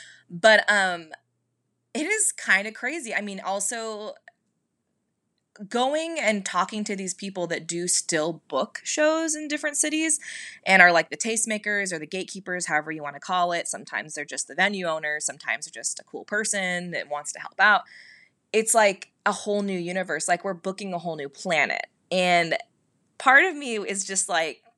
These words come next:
"I hate this, and this is bad and terrible, and this is a loss."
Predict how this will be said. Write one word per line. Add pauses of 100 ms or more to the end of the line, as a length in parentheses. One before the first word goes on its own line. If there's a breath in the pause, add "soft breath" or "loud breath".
(420)
"I
hate
this,
and
this
is
bad
and
terrible, (260 loud breath)
and
this
is
a
loss."